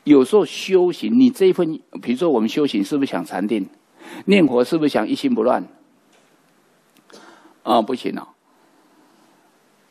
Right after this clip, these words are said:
念佛我们当然想一心不乱，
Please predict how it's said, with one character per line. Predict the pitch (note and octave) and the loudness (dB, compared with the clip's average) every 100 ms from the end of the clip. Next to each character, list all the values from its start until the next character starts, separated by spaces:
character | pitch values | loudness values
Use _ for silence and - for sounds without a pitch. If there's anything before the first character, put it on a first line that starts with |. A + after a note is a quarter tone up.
| _ _ _ _ _ _ _ _ _ _ _ _ _ _ - | _ _ _ _ _ _ _ _ _ _ _ _ _ _ 4
念 | A#3 G#3 | 4 4
佛 | A#2 G#2 A#2+ | 0 -4 -4
我 | A2+ | 0
们 | A2 | 0
当 | C3+ D#3+ | 2 2
然 | B2 | 0
想 | G2 D#2 G2+ | -2 -6 -8
一 | |
心 | - G2+ | -6 -8
不 | E2 | -8
乱， | F#2+ | -10